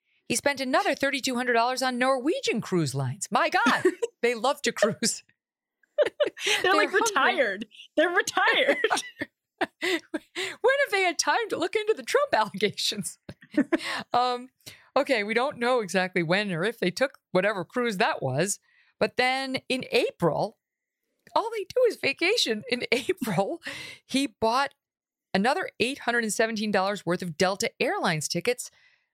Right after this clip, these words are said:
Speaker 1: this one to San Francisco, in both his and Fannie Willis's names. Um, we don't know exactly when the flight was taken, but they stayed at the Doubletree Hotel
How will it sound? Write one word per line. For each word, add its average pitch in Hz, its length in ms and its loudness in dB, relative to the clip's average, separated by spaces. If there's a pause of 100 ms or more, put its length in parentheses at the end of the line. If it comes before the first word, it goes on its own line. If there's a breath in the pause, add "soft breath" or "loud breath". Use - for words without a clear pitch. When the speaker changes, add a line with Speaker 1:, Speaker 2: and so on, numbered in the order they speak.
(120)
Speaker 1:
this 247 240 0
one 226 440 0
to 240 100 0
San 208 320 0
Francisco, 220 800 -2 (340 soft breath)
in 185 140 2
both 170 220 0
his 247 340 0
and 185 200 -4
Fannie 226 300 0
Willis's 160 500 -2
names. 247 520 -2 (480)
Um, 165 380 0
we 170 120 -2
don't 175 260 -2
know 160 160 0
exactly 151 600 -2
when 156 300 0
the 147 60 -2
flight 143 300 -2
was 139 160 -6
taken, 320 460 0
but 214 160 0
they 160 100 2
stayed 208 380 0
at 175 80 0
the 151 80 -2
Doubletree 165 640 0
Hotel 254 600 0